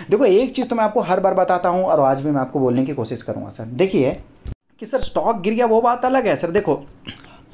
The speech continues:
हमें सर company के business के बारे में जानना है कि company क्या करती है, नहीं करती है। क्योंकि sir देखो होता क्या है कि जब आप company के बारे में जानोगे, समझोगे, देखोगे ना sir, तब आपको दुनियादारी पता चल जाएगी। आप केवल ये देखकर अंदाज़ा लगाओगे, "यार ये stock गिरा हुआ है, ये अच्छा नहीं है।" लेकिन sir ऐसे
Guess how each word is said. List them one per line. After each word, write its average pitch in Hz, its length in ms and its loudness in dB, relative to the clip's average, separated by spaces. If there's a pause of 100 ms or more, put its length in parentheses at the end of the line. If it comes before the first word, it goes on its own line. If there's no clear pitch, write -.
(300)
हमें 214 180 2
सर 320 100 2
company 226 380 2
के 285 60 2
business 202 380 2
के 208 80 0
बारे 165 160 4
में 165 120 0
जानना 127 260 0
है 139 60 -2
कि 220 100 -2
company 185 360 -2
क्या 170 180 0
करती 160 340 -2
है, 160 140 2
नहीं 156 180 -2
करती 151 300 -2
है। 156 140 0 (240)
क्योंकि 269 200 0
sir 294 120 -2
देखो 262 200 2
होता 185 280 2
क्या 202 200 2
है 196 120 -2 (200)
कि 262 80 0
जब 294 140 2
आप 294 80 0
company 233 360 0
के 285 80 2
बारे 262 160 2
में 294 180 2
जानोगे, 214 500 2
समझोगे, 233 520 2
देखोगे 214 380 0
ना 220 60 -4
sir, 220 140 -4
तब 196 220 -2
आपको 190 200 0
दुनियादारी 185 400 0
पता 165 240 0
चल 135 220 -2
जाएगी। 120 240 -8 (360)
आप 226 140 0
केवल 269 180 4
ये 208 180 2
देखकर 254 260 0
अंदाज़ा 220 280 4
लगाओगे, 208 320 4
"यार 165 280 0
ये 165 100 -2
stock 156 220 -2
गिरा 147 180 2
हुआ 156 160 2
है, 151 60 2
ये 143 60 2
अच्छा 131 260 -2
नहीं 127 160 -2
है।" 120 80 -4
लेकिन 156 180 -4
sir 196 140 -2
ऐसे 156 280 -2